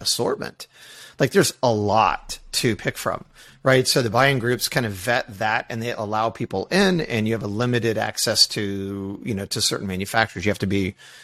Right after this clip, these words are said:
you know, approved by Nationwide guys. So Vegas certainly offers you more selection. Um, but,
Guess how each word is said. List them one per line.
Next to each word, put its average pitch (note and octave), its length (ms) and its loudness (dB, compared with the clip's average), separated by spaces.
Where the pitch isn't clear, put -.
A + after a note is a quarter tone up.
you - 60 -4
know, A#2 100 2
approved A#2+ 340 2
by A2+ 140 2
Nationwide A2 520 -2
guys. B2 280 2
So G#2+ 220 0
Vegas D3 300 8
certainly B2+ 300 2
offers A#2+ 300 2
you A2 80 -2
more A2 160 -4
selection. F#2 640 -6
Um, G2+ 320 -4
but, A2+ 280 0